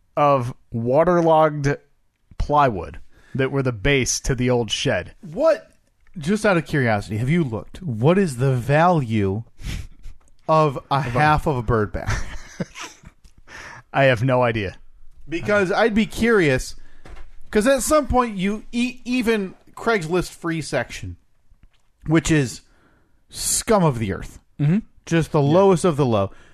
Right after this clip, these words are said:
Speaker 2: At some point you have to consider the value compared to the labor.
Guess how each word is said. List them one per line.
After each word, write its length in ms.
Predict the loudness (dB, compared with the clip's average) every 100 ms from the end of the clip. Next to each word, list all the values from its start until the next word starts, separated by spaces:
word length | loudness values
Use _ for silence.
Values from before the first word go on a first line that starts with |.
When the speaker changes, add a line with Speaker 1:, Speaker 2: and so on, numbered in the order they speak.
| -4
Speaker 2:
At 140 | -2
some 200 | 2 2
point 220 | 2 0 0
you 200 | 0 2
have 320 | 4 2 0
to 140 | -2 -2
consider 640 | -2 -4 0 2 2 -2 -6 _ _ _ _ _ _ _ _ _ -20
the 280 | -6 -2 0
value 680 | 2 2 0 0 -2 -2 -6 -16 -20 -20 -20 -20 -20 -20 -20 -6
compared 520 | -2 0 2 2 4
to 100 | 2
the 100 | 2
labor. 460 | 4 2 2 -2